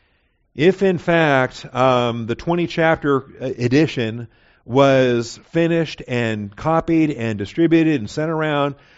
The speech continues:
uh, if that happened, it, it couldn't happen very long, and, um,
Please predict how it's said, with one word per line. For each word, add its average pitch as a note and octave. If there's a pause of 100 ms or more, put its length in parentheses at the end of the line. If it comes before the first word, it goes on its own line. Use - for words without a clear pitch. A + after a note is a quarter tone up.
(280)
uh, C3+
if E3+
that G3+
happened, G#3+
it, B2
it B2
couldn't F#3
happen F3+
very E3
long, A#2+ (540)
and, C#3 (140)
um, B2